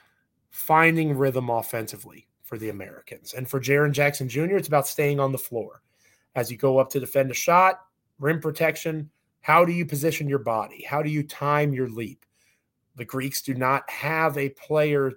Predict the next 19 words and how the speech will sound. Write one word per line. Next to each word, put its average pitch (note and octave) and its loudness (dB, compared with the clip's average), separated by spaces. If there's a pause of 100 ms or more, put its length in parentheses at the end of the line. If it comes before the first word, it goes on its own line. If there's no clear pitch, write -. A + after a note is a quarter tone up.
the B2 0
level C#3+ 2
of, B2+ 2 (540)
or C3 -6
the B2 -10
combination E3 2
of B2 -4 (260)
s-, - -8 (100)
athleticism C#3+ -2 (120)
and A2 -8
size C3 -4 (600)
of C#3 -4
Jaren C#3 0
Jackson A#2+ -2
Junior. G#2+ -10
Lots G3 2
of - -12
teams - -18
don't. - -18